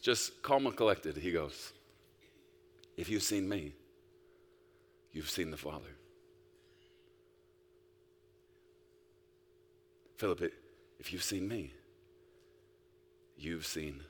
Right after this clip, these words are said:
the Father." Jesus came to show us the Father. That leads us to point number two. Jesus models relationship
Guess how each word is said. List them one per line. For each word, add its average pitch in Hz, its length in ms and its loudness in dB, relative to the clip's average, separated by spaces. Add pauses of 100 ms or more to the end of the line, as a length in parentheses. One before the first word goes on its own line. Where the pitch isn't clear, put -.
(180)
the 73 60 -8
Father." - 400 -10 (1900)
Jesus 110 840 -2 (220)
came 78 480 -6 (420)
to 69 260 -6
show 117 600 -2 (100)
us - 360 -12 (1000)
the 71 80 -4
Father. - 340 -8 (1200)
That 95 80 4
leads 98 180 8
us - 60 0
to - 80 -2
point - 140 6
number 117 160 4
two. 170 180 4 (2000)
Jesus 123 540 8
models 117 680 8
relationship 143 1040 8